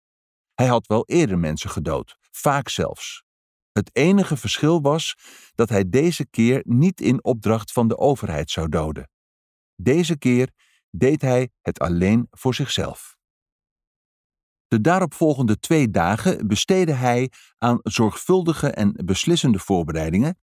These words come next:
die hij op efficiënte wijze met zijn dagelijks werk wist te combineren.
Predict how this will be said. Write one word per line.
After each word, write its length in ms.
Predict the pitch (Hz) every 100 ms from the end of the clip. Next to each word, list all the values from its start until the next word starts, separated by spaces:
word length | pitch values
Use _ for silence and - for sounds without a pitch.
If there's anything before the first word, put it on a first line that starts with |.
| _ _
die 200 | 135 151
hij 120 | 135
op 140 | 107
efficiënte 520 | 101 110 98 175 175 117
wijze 480 | 120 117 - 120 -
met 180 | 110
zijn 220 | - 95 90
dagelijks 440 | 120 131 123 -
werk 320 | 95 87 87
wist 160 | 92 -
te 80 | 87
combineren. 640 | 90 90 78 69 67